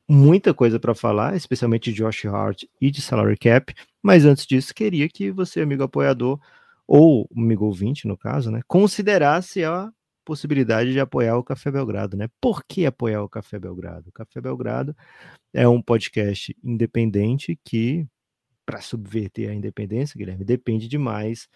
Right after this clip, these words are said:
<laughs> daquelas pessoas que escutam esse podcast, né? Então, se você escuta esse podcast, você é o motivo pra que, pra que ele existe, né? Porque se as pessoas pararem de escutar, a gente não vai ter ninguém, é, faz-, é, nos pagando pra fazer podcast, né? Então,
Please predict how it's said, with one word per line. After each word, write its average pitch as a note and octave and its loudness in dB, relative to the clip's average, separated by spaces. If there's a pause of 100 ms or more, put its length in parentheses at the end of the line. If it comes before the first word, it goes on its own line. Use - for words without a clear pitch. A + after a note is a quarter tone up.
(100)
<laughs> - -4
daquelas A2+ -4
pessoas A#2 -8
que - 0
escutam A#2+ 2
esse F#2+ -8
podcast, G2 -10
né? G2 -6
Então, G2+ -8
se G2 -12
você G#2 -6
escuta A#2 -6
esse - -14
podcast, A#2 -6 (340)
você G3+ 0
é A#2+ 8
o B2+ 2
motivo A2 -4
pra G2 -10
que, G2 -8 (200)
pra G2+ -10
que - -10
ele G2 -6
existe, G2+ -8
né? F#2 -10
Porque G2 -6
se F#2 -6
as F2+ -10
pessoas - -6
pararem G#2 0
de G#2+ -6
escutar, D#3+ 2 (680)
a D3 4
gente G2+ 0
não A2 -4
vai G#2+ -4
ter G#2 -6
ninguém, A#2 -4 (140)
é, F2+ -14
faz-, G#2+ -6
é, G2+ -12
nos G2 -10
pagando F#2+ -8
pra A2+ -12
fazer G#2+ -10
podcast, - -16
né? G2+ -12
Então, F#2 -12